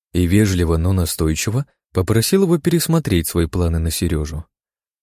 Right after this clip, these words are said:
Следующие два письма я адресовал военным. Еще неизвестно, как пройдут переговоры с отцом Синицына, а кристаллы нам уже нужны, причем в промышленных масштабах. Я отправил два письма. Одно Андрею Бахмутову,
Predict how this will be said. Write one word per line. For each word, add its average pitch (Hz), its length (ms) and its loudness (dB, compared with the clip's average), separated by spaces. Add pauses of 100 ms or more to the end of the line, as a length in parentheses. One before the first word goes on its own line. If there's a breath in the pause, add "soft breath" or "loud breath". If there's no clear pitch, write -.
(140)
Следующие 156 560 0
два 143 200 2
письма 147 380 0
я 127 180 2
адресовал 104 500 0
военным. 78 580 -4 (680)
Еще 101 240 2
неизвестно, 127 600 0
как - 240 -4
пройдут 95 360 0
переговоры 95 560 0
с - 100 -4
отцом 95 260 -2
Синицына, 92 640 -4 (500)
а 85 100 -2
кристаллы 104 480 0
нам 107 220 0
уже 104 240 0
нужны, 82 480 -4 (100)
причем 85 360 0
в - 100 -10
промышленных 85 680 -2
масштабах. - 640 -8 (920)
Я 90 180 2
отправил 107 500 0
два 101 180 2
письма. 87 420 -6 (400)
Одно 107 360 0
Андрею 98 380 2
Бахмутову, 110 680 -2